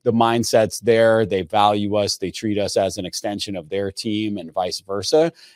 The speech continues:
And, you know, we're not a vendor, right? So if you're looking for a vendor or a, you know, a system that's the lowest cost system and you don't really care about your people, uh,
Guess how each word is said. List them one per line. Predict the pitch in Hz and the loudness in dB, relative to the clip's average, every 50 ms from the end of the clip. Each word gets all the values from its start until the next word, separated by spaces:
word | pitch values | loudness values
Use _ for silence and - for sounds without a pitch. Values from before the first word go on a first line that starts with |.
| _ | _
And, | - 107 107 104 101 104 104 - | -2 0 0 0 0 -2 -4 -6
you | 110 | -6
know, | 104 95 | -6 -4
we're | 101 117 | -2 2
not | 123 120 113 | 2 2 2
a | 104 95 | 2 0
vendor, | 82 80 82 90 85 85 78 71 64 69 - _ _ | -2 -6 -6 -6 -6 -6 -10 -14 -14 -14 -14 _ _
right? | - 92 90 90 92 | -12 -8 -6 -6 -6
So | - - 104 | -4 -4 -4
if | 92 - | 2 4
you're | 156 | 6
looking | 160 160 - - 143 | 6 6 4 2 0
for | 120 - 139 127 | 0 4 6 6
a | 117 | 6
vendor | 101 87 82 113 107 110 113 104 110 110 107 107 104 107 | 4 2 2 2 2 4 4 2 2 2 2 2 2 2
or | 95 87 87 85 | 0 0 -2 -2
a, | 82 82 _ _ _ | -4 -6 _ _ _
you | 104 85 | -16 -12
know, | 85 85 82 | -10 -8 -8
a | 82 | -6
system | - - - 135 120 - - 123 110 104 101 | -6 -4 -2 -2 -2 0 0 0 0 0 0
that's | 90 87 - - | -2 -4 -6 -6
the | - 90 | -8 -8
lowest | 80 82 92 113 117 113 113 104 - - | -6 -2 0 0 2 2 2 0 -2 -2
cost | - 110 104 98 92 - - | 0 2 2 2 2 -2 -4
system | - 110 - - - 113 104 101 101 95 95 | -4 -2 -4 -2 -2 -2 0 0 -2 -2 -4
and | 87 85 85 85 _ - - _ _ _ | -6 -6 -8 -10 _ -16 -20 _ _ _
you | - 131 | -2 4
don't | 147 143 127 | 4 4 6
really | 123 120 117 | 6 6 4
care | 104 - 113 110 107 | 4 2 2 2 2
about | 110 98 107 104 101 - | 4 4 2 0 0 -2
your | 107 | -8
people, | 92 - 113 113 104 - 113 110 107 107 104 104 104 98 - 95 | -6 -4 -4 -4 -2 0 0 0 2 2 2 0 0 -2 -2 -4
uh, | 98 90 | -8 -8